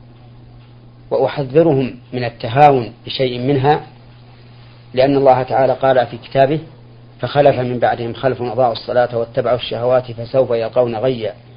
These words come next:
إلا من تاب وآمن وعمل صالحا فأولئك يدخلون الجنة ولا يظلمون شيئا". و-، وأنصحهم إذا أدوا الصلاة أن يؤدوها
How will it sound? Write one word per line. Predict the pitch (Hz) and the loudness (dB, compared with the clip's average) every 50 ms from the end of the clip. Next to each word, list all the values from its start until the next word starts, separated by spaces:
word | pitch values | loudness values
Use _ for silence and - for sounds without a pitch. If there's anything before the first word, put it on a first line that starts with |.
| - - - - - - - - 151 | -20 -20 -20 -20 -20 -18 -4 0 2
إلا | 160 151 143 135 131 123 | 2 4 4 4 4 2
من | 117 117 107 | 2 -4 -4
تاب | 123 127 120 113 117 | -2 -2 -2 0 -2
وآمن | 110 110 107 107 120 113 110 110 107 107 | -2 -4 -4 -6 -8 -8 -8 -8 -8 -8
وعمل | 107 104 110 120 120 113 107 110 101 - - - | -10 -8 -8 -8 -8 -8 -8 -10 -12 -14 -16 -12
صالحا | - - 123 127 120 - - 147 170 180 - - - - - - - - - - - | -2 2 4 4 4 2 -2 -6 -8 -8 -10 -18 -20 -20 -20 -20 -20 -20 -20 -12 -10
فأولئك | - - 127 127 127 117 117 113 - | -6 -4 0 2 2 2 2 0 -2
يدخلون | 113 117 113 113 - 127 123 113 110 | -4 -4 -4 -6 -8 -10 -10 -8 -10
الجنة | 107 107 120 113 110 110 113 110 - - - - | -8 -8 -8 -8 -8 -8 -8 -10 -12 -14 -12 -6
ولا | 120 120 120 117 113 | -2 0 0 0 0
يظلمون | 110 110 110 113 113 107 107 | -2 -4 -8 -8 -8 -8 -10
شيئا". | - - 107 104 - - - - - - - - - - - - - - - - - - - - - - - - - - - - - - - - - - - - - - - - - - - - - - - - - - - - - - - - - - - - - | -8 -10 -10 -10 -12 -16 -20 -20 -20 -20 -20 -20 -20 -20 -20 -20 -20 -20 -20 -20 -20 -20 -20 -20 -20 -20 -20 -20 -20 -20 -20 -20 -20 -20 -20 -20 -20 -20 -20 -20 -20 -20 -20 -20 -20 -20 -20 -20 -20 -20 -20 -20 -20 -20 -20 -20 -20 -20 -20 -20 -20 -20 -20 -12 -8
و-، | 120 123 127 110 - 139 | -6 -4 -4 -6 -4 -2
وأنصحهم | 127 123 123 117 - 131 - - 117 113 120 117 117 - - - - - - - - - - - - - - - - - - - - - - - | -2 -2 -2 -4 -8 -8 -8 -8 -8 -8 -8 -10 -10 -12 -18 -20 -20 -20 -20 -20 -20 -20 -20 -20 -20 -20 -20 -20 -20 -20 -20 -20 -20 -18 -12 -8
إذا | 120 120 127 - - 127 | -2 0 0 2 0 -2
أدوا | 127 - 127 117 117 | 0 0 0 0 0
الصلاة | - - - 120 123 127 123 120 - - - - | -2 -4 -4 0 2 2 0 0 -4 -14 -14 -10
أن | 120 | -6
يؤدوها | 120 123 104 113 113 - 127 123 120 120 110 120 120 117 - | -4 -4 -4 -4 -6 -4 -2 -2 -2 -2 -2 -2 -4 -4 -6